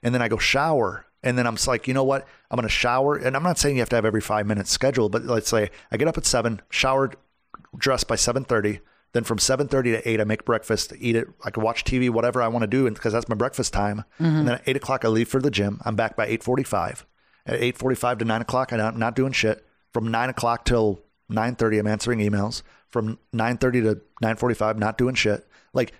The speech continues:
Speaker 1: you can inject a whole bunch of not doing shit things
Speaker 2: Yeah.
Speaker 1: to give people time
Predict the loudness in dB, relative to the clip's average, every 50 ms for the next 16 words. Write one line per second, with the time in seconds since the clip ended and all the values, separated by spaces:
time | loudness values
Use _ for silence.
0 | _ _ 0 0 0 2 0 -2 -2 -4 -8 _ _ _ _ _ _ _ _ _
1 | _ _ _ _ _ _ _ _ _ _ _ -4 -2 -2 0 2 0 0 0 0
2 | 0 0 2 2 2 0 0 0 0 0 0 0 0 0 0 0 2 2 0 0
3 | 0 0 0 0 0 0 0 -2 -4 -4 -4 -6 -4 -2 2 2 4 2 2 0
4 | -2 -2 0 0 0 0 0 0 0 0 0 0 0 0 0 0 0 0 -2 -4
5 | -6